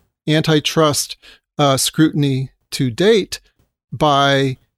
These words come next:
being able to say that everything that we're doing, you know, all these, these, the,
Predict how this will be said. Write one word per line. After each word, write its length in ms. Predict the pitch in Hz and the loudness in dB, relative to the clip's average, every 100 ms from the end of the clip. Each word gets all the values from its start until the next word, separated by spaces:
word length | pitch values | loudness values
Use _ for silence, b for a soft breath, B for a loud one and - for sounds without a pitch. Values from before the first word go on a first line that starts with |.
| _ - | _ 0
being 220 | 170 214 | 2 4
able 260 | 165 160 | 4 2
to 100 | 156 | 0
say 400 | 143 - 139 135 | 0 2 2 2
that 180 | 127 131 | 0 0
everything 520 | 160 196 214 196 190 | 2 2 2 2 2
that 120 | 165 156 | 0 0
we're 160 | 151 | 0
doing, 560 | 131 160 180 135 147 156 | 4 4 4 2 -2 -2
you 120 | 147 | -2
know, 60 | 143 | 0
all 140 | 156 | 2
these, 340 | 160 139 - 175 | 2 0 -6 -6
these, 300 | 147 143 - | -4 -4 -6
the, 160 | 185 | -12